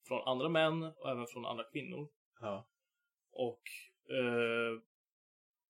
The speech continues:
Speaker 1: det mörkerlades av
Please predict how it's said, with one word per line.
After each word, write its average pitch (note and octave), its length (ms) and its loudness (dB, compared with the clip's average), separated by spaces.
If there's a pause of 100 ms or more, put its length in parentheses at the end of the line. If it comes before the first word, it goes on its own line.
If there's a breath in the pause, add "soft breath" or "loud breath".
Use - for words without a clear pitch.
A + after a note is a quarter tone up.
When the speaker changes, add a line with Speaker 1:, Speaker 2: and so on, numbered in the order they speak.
(240)
Speaker 1:
det G3 480 2 (1200)
mörkerlades C3+ 1700 2 (180)
av A2+ 400 -2